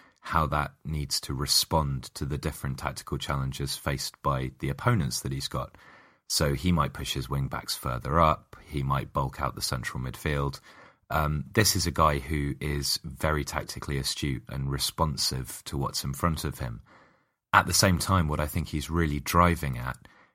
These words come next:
is that you can, you can set your team up however you like.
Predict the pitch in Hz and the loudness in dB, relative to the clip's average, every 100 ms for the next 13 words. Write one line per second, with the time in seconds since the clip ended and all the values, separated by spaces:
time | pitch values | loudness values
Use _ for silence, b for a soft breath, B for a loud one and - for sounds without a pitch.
0 | _ 90 76 - - 71 - 80 76 - | _ 0 0 0 0 -4 -2 -2 -2 -2
1 | 82 76 67 82 87 82 - 82 78 - | -2 -2 -4 -2 0 2 2 2 0 0
2 | 73 - - 80 71 73 69 80 67 60 | 0 0 0 0 0 0 0 2 0 -2